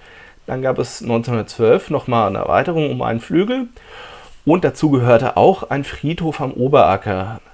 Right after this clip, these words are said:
Der war wohl an dem Kreuz, das an den Tod von Franz Alexander, dem, äh, letzten Mitglied des Fürstenhauses Nassau-Hadamar, erinnert. Ich nehme an,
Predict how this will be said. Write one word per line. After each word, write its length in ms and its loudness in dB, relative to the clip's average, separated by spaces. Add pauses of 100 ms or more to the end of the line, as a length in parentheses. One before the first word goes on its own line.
(420)
Der 160 6
war 200 4
wohl 160 0
an 160 -2
dem 240 -4
Kreuz, 480 -2
das 260 -8
an 160 -6
den 240 -10
Tod 400 -2 (100)
von 260 -6
Franz 280 -6
Alexander, 500 0
dem, 280 -2
äh, 120 -6
letzten 600 -6 (380)
Mitglied 420 -2
des 240 -6
Fürstenhauses 680 -2
Nassau-Hadamar, 680 0
erinnert. 320 2 (520)
Ich 140 -6
nehme 300 2
an, 220 -2